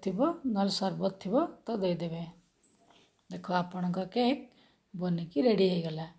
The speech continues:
ଆକୁ ଫ୍ରିଜରେ ଦୁଇ ଘଣ୍ଟା ରଖିଦେବା, ନ ରଖିଲେ ମଧ୍ୟ ଚଳିବ। ଦେଖନ୍ତୁ, ପୁରା ବସିକି ଜମି ଯାଇଛି। କେତେ soft ବନିଲା ଦେଖିଲେ? ଦେଖନ୍ତୁ,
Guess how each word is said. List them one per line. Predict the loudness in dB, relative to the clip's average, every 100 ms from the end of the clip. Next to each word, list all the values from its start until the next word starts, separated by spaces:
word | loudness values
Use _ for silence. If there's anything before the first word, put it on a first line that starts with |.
| _
ଆକୁ | -12 2 4 4 -2 -20 _ _
ଫ୍ରିଜରେ | -2 0 2 4
ଦୁଇ | 4 6
ଘଣ୍ଟା | 4 4 4
ରଖିଦେବା, | 4 2 -6 -6 -8 -14 _ _ _ _ -2
ନ | 2
ରଖିଲେ | 2 0 -2
ମଧ୍ୟ | -4 0 0
ଚଳିବ। | 2 2 2 0 -6 -10 -20 _ _ -16
ଦେଖନ୍ତୁ, | -10 -8 -6 -6 -8 -14 _ _ _ _ _ _ _ _ -2
ପୁରା | 0 2 2
ବସିକି | 0 -2 -2 -4 -2
ଜମି | 2 2 2
ଯାଇଛି। | 0 -2 -4 -8 -10 -20 _ _ _ _ _ _ _ _ _ _ _ _ _ _ _ _ _ _ _
କେତେ | -14 -14 -2 0
soft | 0 0 -2 -2 -6
ବନିଲା | -4 -2 2 2
ଦେଖିଲେ? | 0 -2 0 0 -2 -12 _ _ -12
ଦେଖନ୍ତୁ, | -10 -10 -10